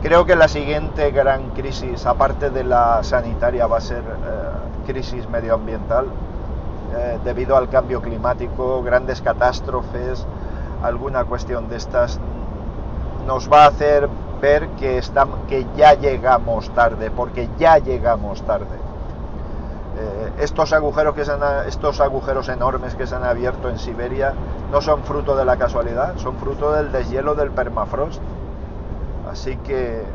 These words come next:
y están liberando cantidades ingentes de metano a la atmósfera, mo-,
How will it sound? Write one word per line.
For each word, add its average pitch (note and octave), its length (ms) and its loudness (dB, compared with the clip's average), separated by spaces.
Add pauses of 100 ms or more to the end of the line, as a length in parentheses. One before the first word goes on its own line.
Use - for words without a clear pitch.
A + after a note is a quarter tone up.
(300)
y C#3 80 2
están C#3+ 340 2
liberando D3+ 600 2
cantidades C3 640 2
ingentes D3 540 -6
de C#3+ 120 -2
metano B2+ 400 0
a D3 60 4
la C#3+ 100 4
atmósfera, A#2 540 -4
mo-, G#2+ 180 -6